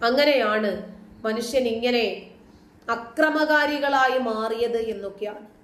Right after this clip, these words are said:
ഡോക്ടർമാരൊക്കെ പറഞ്ഞത്. മനഃശാസ്ത്രജ്ഞന്മാർ ആ രൂപത്തിലാണ് വീഡിയോകൾ ചെയ്തത്. മനുഷ്യൻ ഒരുപാട് സംഘർഷത്തിലായി പോയി,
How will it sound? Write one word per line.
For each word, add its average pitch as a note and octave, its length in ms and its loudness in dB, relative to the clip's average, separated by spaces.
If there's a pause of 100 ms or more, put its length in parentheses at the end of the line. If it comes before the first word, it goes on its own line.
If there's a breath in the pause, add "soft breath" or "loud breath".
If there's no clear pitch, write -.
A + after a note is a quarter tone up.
(280)
ഡോക്ടർമാരൊക്കെ B3+ 760 -2 (100)
പറഞ്ഞത്. - 300 -4 (800 soft breath)
മനഃശാസ്ത്രജ്ഞന്മാർ A#3+ 1040 -2
ആ A3+ 200 2
രൂപത്തിലാണ് A3+ 760 0
വീഡിയോകൾ A3 560 -2
ചെയ്തത്. G3+ 340 -12
മനുഷ്യൻ G3+ 400 -10 (560 loud breath)
ഒരുപാട് B3 460 4
സംഘർഷത്തിലായി B3 1040 -2
പോയി, G#3 300 -6